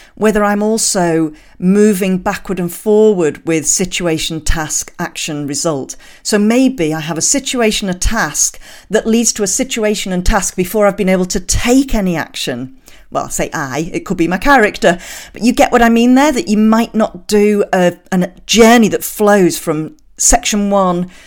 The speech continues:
to section four or five steadily. It may well be we go s-, star as being situation, task, situation, task, action. Now we can get into what's the result.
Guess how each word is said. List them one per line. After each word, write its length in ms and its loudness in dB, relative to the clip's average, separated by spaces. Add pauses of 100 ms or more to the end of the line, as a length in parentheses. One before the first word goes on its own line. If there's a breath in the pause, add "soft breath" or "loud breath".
(200 loud breath)
to 100 -6
section 440 -2
four 360 0
or 80 2
five 640 -4 (580 soft breath)
steadily. 840 -2
It 160 0
may 240 2
well 180 4
be 320 4
we 140 0
go 280 -2
s-, 280 -8 (100)
star 540 -2
as 100 -8
being 640 -2
situation, 640 -2
task, 420 -4
situation, 760 -4
task, 340 -2
action. 580 -6 (580 loud breath)
Now 480 4
we 120 2
can 140 -4
get 160 -4
into 380 -8
what's 240 -6
the 100 -6
result. 500 -6